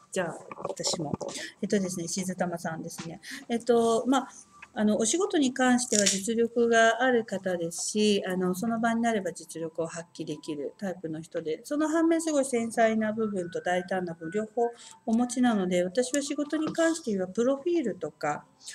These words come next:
写真というのを作り込んでいくっていう方に力を入れた方がいいと思います。あの、自分が所属なさってるところをね、充実していただいて、例えばコスチュームをきちんとし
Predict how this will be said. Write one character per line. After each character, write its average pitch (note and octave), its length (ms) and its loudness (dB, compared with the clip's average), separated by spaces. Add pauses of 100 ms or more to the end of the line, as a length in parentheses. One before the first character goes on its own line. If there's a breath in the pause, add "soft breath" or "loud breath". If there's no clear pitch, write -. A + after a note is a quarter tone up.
(120)
写 - 220 -4
真 D4 320 0
と D4 100 0
い D4 160 2
う C4 60 2
の F#3+ 160 2
を F3+ 120 -4
作 - 200 -6
り C4 100 -4
込 C4+ 220 -2
ん G#3 40 0
で E3 100 -2
い C#3 100 -8
く - 160 -16
っ - 120 -20
て G#3 80 -6
い G#3 40 0
う G#3 80 -6
方 C4 220 0
に A3+ 200 0
力 A3+ 340 -2
を F3+ 60 0
入 E3+ 60 -2
れ E3+ 100 -8
た F3 120 -12
方 F3 200 -4
が D3 140 -8
い G#3 140 -8
い F#3+ 40 -6
と F3 140 -8
思 E3 180 -6
い D#3+ 80 -10
ま D#3+ 140 -12
す。 - 240 -18
あ F3+ 100 -10
の、 E3 140 -6 (800 loud breath)
自 A3 80 -2
分 F#3+ 160 0
が F#3 80 -4
所 F#3 140 -4
属 E3+ 200 -8
な E3+ 140 -8
さ E3 100 -8
っ - 60 -10
て - 100 -12
る - 80 -10
と - 140 -16
こ D#3 140 -8
ろ D3+ 80 -10
を - 20 -14
ね、 A3+ 160 -2
充 G#3+ 180 0
実 G#3 300 -4
し - 60 -10
て - 120 -6
い G3 60 -6
た G3 120 -4
だ F#3+ 140 0
い F#3+ 100 -4
て、 C#4 120 -4
例 B3+ 180 -2
え D4 100 2
ば G3 140 0
コ - 160 -12
ス - 60 -8
チ - 180 -6
ュ E3+ 40 0
ー C#3+ 100 -10
ム - 60 -18 (120)
を - 60 -20
き - 100 -12
ち E3+ 160 -4
ん D#3+ 60 -6
と D3+ 180 -10
し - 160 -10